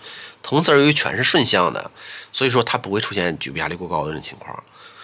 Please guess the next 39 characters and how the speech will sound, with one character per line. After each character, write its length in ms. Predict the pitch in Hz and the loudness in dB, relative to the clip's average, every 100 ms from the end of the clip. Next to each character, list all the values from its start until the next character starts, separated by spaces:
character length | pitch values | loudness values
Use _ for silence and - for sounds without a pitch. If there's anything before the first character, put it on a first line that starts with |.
| - - _ _ _ - | -20 -20 _ _ _ -4
最 160 | 185 | 0
好 200 | 147 - | 2 0
铜 200 | - 90 | -2 -6
丝 100 | 92 | -4
儿 40 | 87 | -4
就 100 | 90 | -4
是 300 | 82 76 - _ _ - | -6 -8 -12 _ _ -14
你 160 | 90 | -6
是 180 | 82 - - _ - | -2 -2 -2 _ -2
一 120 | 180 | -2
点 180 | 143 90 | 2 2
儿 120 | 60 | 2
都 120 | - | -4
不 140 | 90 127 | -4 0
拧， 280 | 107 87 50 - - | 2 2 -2 -14 -6
直 400 | - - 120 147 | -2 0 0 4
接 160 | 131 | 4
就 120 | 110 110 | 4 2
这 80 | |
么 200 | 104 95 - - - _ | 2 0 -4 -14 -20 _
薅 240 | - 95 90 | 0 2 2
进 140 | 92 | -2
来， 180 | 73 - _ - | -4 -6 _ -16
哎， 120 | - | -10
那 160 | 87 123 | -2 2
样 220 | 120 98 | 2 2
的 80 | - | 0
情 160 | - 76 | -4 -6
况 100 | 82 | -6
下， 140 | 85 | -6
这 140 | - | -4
个 160 | 92 92 | -2 0
一 160 | - - | -2 -4
般 180 | 101 | -4
这 60 | 95 | -2
个 60 | 92 | -4
铜 220 | - 85 | -6 -4
管 140 | 87 | -2
儿、 220 | - 50 | 0 -4